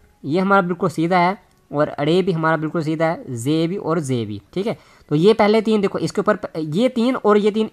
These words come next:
एक जैसे हैं कहीं ना कहीं। स-, फ़र्क सिर्फ में इसमें इतना है कि ये थोड़े मोड़ के लिखे हैं हमने और ये थोड़ा हमने सीधे करके लिखे हुए हैं,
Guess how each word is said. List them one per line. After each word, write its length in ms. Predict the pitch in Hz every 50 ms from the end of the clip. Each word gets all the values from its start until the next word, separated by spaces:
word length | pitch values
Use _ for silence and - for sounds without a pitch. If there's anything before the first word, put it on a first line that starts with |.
| -
एक 120 | 180 175 170
जैसे 220 | 165 143 123 143
हैं 100 | 135 113
कहीं 160 | 117 110 107
ना 80 | 110 110
कहीं। 120 | 110 110
स-, 120 | - - 143
फ़र्क 260 | - 190 202 202 208
सिर्फ 180 | 202 226 214
में 80 | 214 226
इसमें 280 | 226 190 - 214 208 -
इतना 300 | - 190 - 202 202 202
है 140 | 190 202 220
कि 100 | 220 220
ये 240 | 214 156 156 196 180
थोड़े 180 | - 196 196
मोड़ 280 | 185 180 170 175 180 185
के 60 | 208
लिखे 260 | 202 196 190 - 202
हैं 60 | 196
हमने 160 | 190 196 220 262
और 160 | 262 247 190
ये 100 | 190 185
थोड़ा 200 | - 185 196 233
हमने 240 | 254 214 240 320 320 - - - - - _
सीधे 260 | - - 233 254 233 214
करके 200 | 202 151 - 151
लिखे 240 | 135 113 - -
हुए 220 | 123 117 113 104 104
हैं, 120 | 107 117